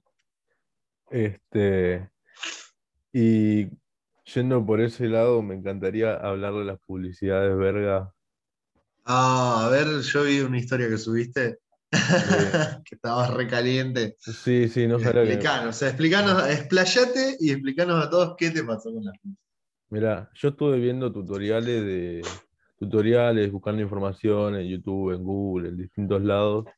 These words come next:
Speaker 1: sobre distintas cosas vinculadas a lo que es música.
Speaker 2: Sí.
Speaker 1: ¿Qué pasó?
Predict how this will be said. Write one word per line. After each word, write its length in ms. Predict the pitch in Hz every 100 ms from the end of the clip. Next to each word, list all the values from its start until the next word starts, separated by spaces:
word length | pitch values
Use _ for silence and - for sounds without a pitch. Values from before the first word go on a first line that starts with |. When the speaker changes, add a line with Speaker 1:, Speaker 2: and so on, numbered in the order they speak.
| -
Speaker 1:
sobre 240 | - 87 87
distintas 460 | 92 - 98 98
cosas 440 | - 104 98 107 110 - _ _
vinculadas 720 | - 90 92 92 95 98 98
a 60 |
lo 160 | 87 87
que 80 | 92
es 60 |
música. 520 | 95 95 92 90 85 82 _ _ _ _ _ _ _ _ _ _ _
Speaker 2:
Sí. 300 | 110 101 - -
Speaker 1:
¿Qué 160 | 123
pasó? 640 | 113 117 117 110 98 92